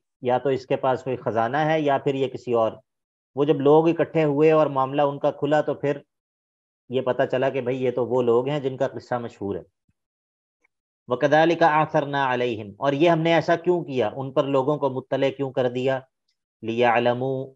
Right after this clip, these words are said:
ताकि लोगों को ज-, यकीन हो जाए, ताकि सब लोगों को मालूम हो जाए कि "अन्ना वअदल्लाहि हक़्क़ुन", कि अल्लाह का वादा सच्चा है, अल्लाह का वादा होकर रहने वाला है। "व अन्ना अस्साअता ला रैब फ़ीहा", और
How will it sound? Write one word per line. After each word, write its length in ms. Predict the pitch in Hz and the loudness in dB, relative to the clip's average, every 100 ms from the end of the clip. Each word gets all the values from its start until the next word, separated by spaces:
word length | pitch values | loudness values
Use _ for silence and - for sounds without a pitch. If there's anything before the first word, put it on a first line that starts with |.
| _ - | _ 0
ताकि 340 | 139 - 151 | 0 2 0
लोगों 360 | 127 131 151 143 | 2 2 2 0
को 160 | 135 | -2
ज-, 180 | 113 127 | -2 -4
यकीन 440 | 123 127 131 139 139 | -4 -4 -2 -2 -2
हो 180 | 131 123 | -4 -2
जाए, 240 | 131 131 131 _ _ | 0 -2 -6 _ _
ताकि 300 | 131 - 151 | -4 -2 -4
सब 200 | 147 135 | -2 -2
लोगों 280 | 131 131 135 | -2 -2 -2
को 140 | 131 135 | -2 -2
मालूम 360 | 131 127 139 | -2 -2 -4
हो 200 | 131 127 | -4 -6
जाए 260 | 123 131 127 - _ _ - | -2 -2 -2 -8 _ _ -8
कि 40 | |
"अन्ना 360 | - 135 147 151 | -6 -6 -2 0
वअदल्लाहि 840 | 151 143 131 135 135 139 135 127 123 | 2 2 0 -2 -2 0 0 -2 -6
हक़्क़ुन", 420 | 135 - 135 127 131 _ _ _ _ _ | -8 -4 -6 -4 -10 _ _ _ _ _
कि 140 | 117 | -4
अल्लाह 360 | 120 117 117 120 | -2 -4 -2 -2
का 160 | 120 117 | 0 0
वादा 420 | 131 123 135 139 - | 0 0 0 -2 -6
सच्चा 460 | - 139 - 151 | -10 -10 -2 0
है, 180 | 135 135 | 2 0
अल्लाह 320 | - 123 139 | -2 -4 -4
का 160 | 139 135 | -2 -2
वादा 260 | 131 127 127 | -2 -2 -2
होकर 460 | 113 143 143 135 | 0 -2 -2 -2
रहने 300 | 131 127 131 | -2 -6 -4
वाला 280 | 131 131 131 | -2 -2 -2
है। 200 | 131 127 _ _ _ _ _ _ _ _ _ 117 | -4 -8 _ _ _ _ _ _ _ _ _ -4
"व 80 | 123 | -2
अन्ना 220 | 151 160 | 0 0
अस्साअता 640 | 160 - 165 160 156 160 147 | -2 2 4 6 4 2 2
ला 220 | 143 151 | 4 2
रैब 340 | 151 143 135 135 | 2 0 -2 -6
फ़ीहा", 480 | 131 131 131 131 135 135 - _ | -6 -8 -2 0 2 0 -6 _
और 220 | 120 151 | 0 0